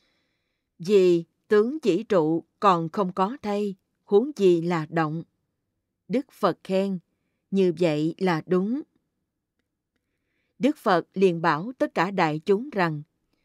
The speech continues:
như chúng sanh nhận định, cái lay động là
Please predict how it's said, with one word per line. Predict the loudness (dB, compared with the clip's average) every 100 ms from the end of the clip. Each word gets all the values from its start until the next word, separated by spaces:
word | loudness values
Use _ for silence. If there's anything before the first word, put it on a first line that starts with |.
| _ _ _ _ _ _ _ _
như | 0 4 4 2
chúng | 2 0 2
sanh | -2 0 0
nhận | 0 -2 0
định, | 0 0 -8 _ _ _ _ -2
cái | 0 0
lay | 0 0
động | 0 0 0 0
là | 2 0